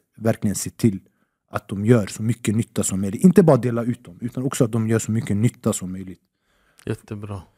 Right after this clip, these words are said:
Speaker 2: För det är många som, jag ska inte nu skrämma iväg folk, många, men det är flera som har klagat just på, alltså flera som jobbar i vissa andra organisationer,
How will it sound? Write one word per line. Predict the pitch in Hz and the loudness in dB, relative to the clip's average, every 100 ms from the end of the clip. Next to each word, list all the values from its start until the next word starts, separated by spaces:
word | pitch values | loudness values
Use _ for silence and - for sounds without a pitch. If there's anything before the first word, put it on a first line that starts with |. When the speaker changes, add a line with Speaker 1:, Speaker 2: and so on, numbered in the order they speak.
| _ _ _ | _ _ _
Speaker 2:
För | 131 | 0
det | 127 | 2
är | |
många | 135 147 143 156 | 2 0 0 -2
som, | 139 127 117 107 - _ _ _ _ _ _ _ _ | -2 -6 -8 -12 -18 _ _ _ _ _ _ _ _
jag | - | -10
ska | 117 123 | -6 -8
inte | - 98 85 104 | -6 -8 -8 -12
nu | |
skrämma | 95 - 101 98 | -10 -8 -6 -2
iväg | 95 107 - | 2 2 0
folk, | 98 87 | -10 -8
många, | 98 104 101 | -6 -6 -6
men | 90 98 | -8 -6
det | 101 | -2
är | 127 | -2
flera | 123 - 156 131 | -2 -2 0 0
som | 113 113 | -4 -10
har | 101 107 104 - _ _ _ | -4 -2 -2 -6 _ _ _
klagat | - 127 117 113 - | 4 4 4 0 -4
just | 127 - | -8 -8
på, | - - | -12 -8
alltså | 117 - 113 | -6 -6 -8
flera | - 143 127 | 0 2 2
som | - 113 | -2 -4
jobbar | 110 113 | -2 -2
i | 107 | -4
vissa | 107 - | -8 -4
andra | 139 123 | -4 -4
organisationer, | 117 110 107 98 98 123 113 107 | -8 -8 -8 -8 -6 -4 -2 -4